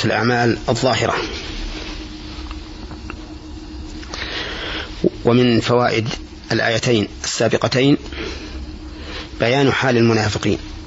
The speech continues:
وأنهم والعياذ بالله لا يصل إليهم الهدى من أي طريق، فهم صم لا يسمعونه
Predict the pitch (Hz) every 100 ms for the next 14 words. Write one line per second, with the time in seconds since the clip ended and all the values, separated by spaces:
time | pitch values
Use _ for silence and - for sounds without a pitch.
0 | - - - - - - - - - -
1 | - 113 131 131 120 123 113 113 113 123
2 | 123 120 139 127 120 117 117 113 107 -
3 | 123 123 127 143 120 139 131 113 107 98
4 | - - - - - - - - - -
5 | - - - - - - 135 127 123 147
6 | 143 143 - - - - - - - 120
7 | 123 - 113 117 139 143